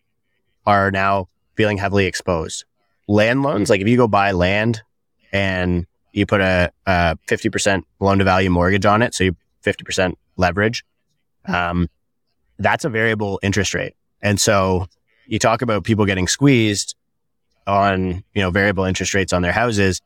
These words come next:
Now think about people who are owning fifty million dollar development sites that they owe twenty-five million on, and their capital costs just tripled on a monthly basis. And then that,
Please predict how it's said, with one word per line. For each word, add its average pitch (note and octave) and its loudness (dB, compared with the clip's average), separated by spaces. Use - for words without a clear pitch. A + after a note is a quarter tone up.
Now F#2+ 0
think G2 -6
about F#2 -2
people F#2+ 0
who F#2+ 2
are F#2 2
owning F2+ 0
fifty G#2 -2
million F#2+ 2
dollar F2+ 0
development G2 2
sites F2+ -2
that F2 0
they F2+ 0
owe F#2 0
twenty-five F#2 -2
million F#2+ 2
on, F2 0
and F2 -2
their F2 -4
capital F#2 -4
costs F2 -2
just - -6
tripled F#2 -2
on F2 0
a - -2
monthly F2 -4
basis. F2 -2
And F2+ -4
then G2 0
that, F#2 -4